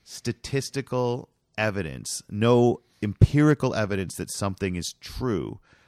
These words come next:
why would we believe that it's gonna be true next time unless you are Donald Trump? The lack of any empirical evidence that there's truth is not, like, there's no reason to believe that,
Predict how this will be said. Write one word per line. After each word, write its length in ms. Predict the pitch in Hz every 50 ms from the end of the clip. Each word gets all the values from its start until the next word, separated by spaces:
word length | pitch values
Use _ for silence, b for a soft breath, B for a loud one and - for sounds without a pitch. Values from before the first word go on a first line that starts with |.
| b b b
why 440 | - 85 87 95 101 107 113 127 127
would 220 | 113 117 127 113
we 180 | 113 117 104 95 - - - - _ _ - 90 -
believe 640 | - 104 101 95 98 110 107 98 90 85 80 - -
that 160 | 95 92 90
it's 160 | 85 - -
gonna 180 | - 98 92 87
be 100 | 85 85
true 220 | - - 90 90
next 300 | 90 98 101 104 - -
time 200 | - 82 82 85
unless 560 | 90 90 90 92 92 95 101 107 - - -
you 160 | 98 95 87
are 240 | 80 82 82 80 80
Donald 400 | 80 - 82 80 80 80 85 80
Trump? 440 | - - 143 139 104 85 - - - B B B B B B B B B B
The 160 | 95 92 85
lack 420 | 85 90 98 98 104 117 120 -
of 100 | 117 98 101
any 260 | - 107 101 101 104 104
empirical 460 | 95 87 101 98 92 87 - 87 87
evidence 320 | 87 82 87 87 87 -
that 100 | - 80
there's 220 | - 82 78 78 -
truth 500 | - - 151 156 131 104 92 71 - - B B B B B B
is 180 | - 110 98 98
not, 380 | 113 113 113 113 110 107 - _ -
like, 260 | 101 104 101 92 -
there's 200 | 110 107 101 104
no 220 | 113 117 113 113
reason 360 | 113 107 107 107 98 101 101 90
to 60 | 92
believe 560 | 78 90 90 90 90 90 85 85 80 - -
that, 320 | - 90 87 82 80 -